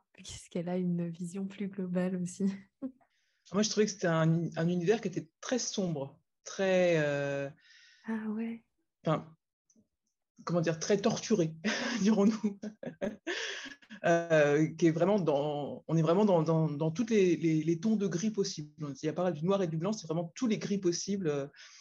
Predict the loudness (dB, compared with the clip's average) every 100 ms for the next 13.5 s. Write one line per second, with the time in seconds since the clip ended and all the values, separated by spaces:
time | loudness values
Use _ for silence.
0 | -20 -20 -20 _ -14 -2 4 4 4 0
1 | 2 2 0 -4 -2 -2 -2 0 0 0
2 | -4 0 2 4 4 0 -2 -2 2 2
3 | 0 -2 -4 -4 -6 -10 -6 2 2 4
4 | 2 2 0 0 0 0 -4 -6 -4 -2
5 | 0 -2 -4 -10 _ -20 -20 -20 -20 -12
6 | -2 2 4 4 2 0 -4 -10 -6 -8
7 | -8 -14 -10 -6 -2 -2 -2 0 2 2
8 | 0 -2 -2 0 0 2 0 -2 -4 -6
9 | -14 _ _ _ _ _ _ _ _ _
10 | _ -10 -8 -4 -2 0 -2 -2 -6 -12
11 | _ _ _ _ -4 -2 2 0 0 -4
12 | -2 0 0 2 2 2 0 0 0 0
13 | -2 -4 -6 -12 -14